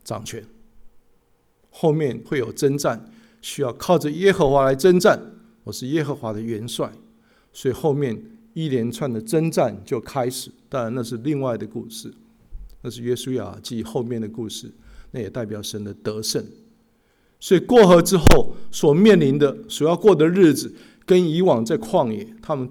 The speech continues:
渡过这个约旦河这个大水之后是完全不一样，一个新的时代的开始。有人说，如果你要知道基督徒怎么样得胜，也许你该读一读《约书亚记》后面神如何得胜的，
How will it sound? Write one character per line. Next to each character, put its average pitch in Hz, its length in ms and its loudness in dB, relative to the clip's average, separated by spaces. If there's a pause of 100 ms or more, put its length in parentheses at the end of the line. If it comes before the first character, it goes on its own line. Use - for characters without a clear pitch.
渡 226 140 6
过 185 180 6
这 202 120 2
个 165 60 6
约 165 120 2
旦 170 200 2
河 131 140 0
这 139 100 -4
个 143 100 -2
大 147 200 2
水 120 180 -4
之 120 160 -10
后 143 180 -8 (160)
是 - 220 -16
完 139 220 -2
全 139 220 -6
不 131 200 -6
一 117 100 -4
样， 117 180 -6
一 113 40 -8
个 110 100 -10
新 127 220 -8
的 113 80 -8
时 110 180 -10
代 110 160 -10
的 101 80 -14
开 104 240 -18
始。 - 200 -14 (640)
有 127 100 -2
人 143 140 2
说， 160 540 0 (220)
如 151 100 -6
果 139 100 2
你 123 100 -2
要 151 120 0
知 143 120 -6
道 151 140 0
基 165 180 -4
督 196 140 2
徒 151 180 -2
怎 131 120 -4
么 117 80 -2
样 139 200 -2
得 120 160 0
胜， 117 240 -4
也 131 100 -4
许 131 140 -6
你 101 80 -6
该 139 240 -6
读 123 240 -6
一 139 60 -10
读 107 200 -8
《约 127 180 -4
书 127 180 -10
亚 110 120 -8
记》 110 220 -14
后 147 260 -6
面 139 220 -6
神 117 300 -6
如 127 100 -6
何 117 180 -8
得 104 280 -10
胜 95 260 -8
的， - 60 -20